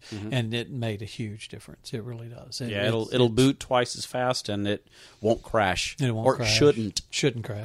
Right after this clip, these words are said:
Speaker 2: Yeah.
Speaker 1: crash.
Speaker 2: Yeah, yeah, yeah. It, d-, it does make a big difference. It does make a big difference.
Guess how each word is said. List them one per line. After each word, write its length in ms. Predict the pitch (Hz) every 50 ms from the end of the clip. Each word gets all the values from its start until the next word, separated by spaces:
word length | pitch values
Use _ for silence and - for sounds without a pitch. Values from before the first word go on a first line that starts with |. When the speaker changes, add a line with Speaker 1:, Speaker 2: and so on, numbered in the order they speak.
| - -
Speaker 2:
Yeah. 60 | 110
Speaker 1:
crash. 360 | 98 87 85 87 - - - -
Speaker 2:
Yeah, 160 | 120 110 107 - - -
yeah, 260 | 127 117 117 117 120
yeah. 240 | 120 120 120 113 110 113
It, 100 | 113 113
d-, 160 | 123 120 113 - - - - -
it 100 | 135 120
does 200 | 139 135 123 117
make 200 | 120 113 - -
a 60 | 104
big 180 | 104 107 107
difference. 460 | 104 110 101 - - - _ _ - - - - _ _
It 100 | - 120
does 220 | 117 123 113 110 113
make 200 | 117 110 107 -
a 20 | 113
big 180 | 113 113 110
difference. 400 | - - 123 _ _ _ _ -